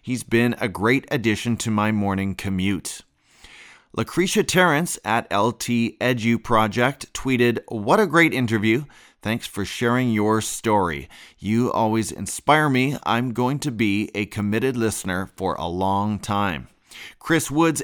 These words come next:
at Daily Stem recently tweeted, "I liked episode one hundred two. Some crazy stories Tim shared, but also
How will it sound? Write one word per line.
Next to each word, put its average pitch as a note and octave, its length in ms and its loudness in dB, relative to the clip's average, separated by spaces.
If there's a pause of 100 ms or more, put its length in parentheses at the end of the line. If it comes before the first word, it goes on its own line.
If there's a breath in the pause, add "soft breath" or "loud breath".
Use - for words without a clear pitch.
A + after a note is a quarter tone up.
at C3 180 0
Daily D3 260 2
Stem D#3 340 -2
recently B2+ 360 -2
tweeted, B2+ 500 2
"I C3 160 6
liked D3+ 300 2
episode C3 720 2
one A#2+ 300 -2
hundred C#3 360 0
two. C3+ 400 2 (300 loud breath)
Some B2 180 -4
crazy C3 460 -2
stories C#3+ 480 0
Tim A2+ 200 -2
shared, G2+ 440 -2
but F#2+ 200 -2
also A2 560 -2